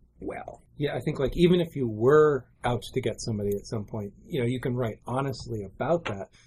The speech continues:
Speaker 2: but you can't write that scene still wanting to be out to get them for the, for it to really work.
Speaker 1: Yeah. I mean, 'cause the reader,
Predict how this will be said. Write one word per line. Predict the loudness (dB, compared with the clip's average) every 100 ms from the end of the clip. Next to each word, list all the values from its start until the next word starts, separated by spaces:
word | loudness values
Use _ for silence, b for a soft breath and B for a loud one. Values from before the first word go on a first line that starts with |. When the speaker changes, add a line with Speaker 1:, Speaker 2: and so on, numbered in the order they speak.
| _ -2
Speaker 2:
but | 0
you | -2
can't | 0 0 0
write | -2 0 0
that | -2 -2
scene | -2 -2 -2
still | 0 4 6 6
wanting | 2 -2 -4 -6
to |
be | -6 -6
out | -10
to | -8
get | -6 -6 -6
them | -10 -8
for | -6 -4
the, | -4 -4
for | -4
it | -4 -12 -10
to | -6
really | -6 -6
work. | -6 -6 -6 -6
Speaker 1:
Yeah. | -6 -8 _ _ _ _
I | -8
mean, | -4
'cause | -4 -4
the | -2
reader, | 2 4 4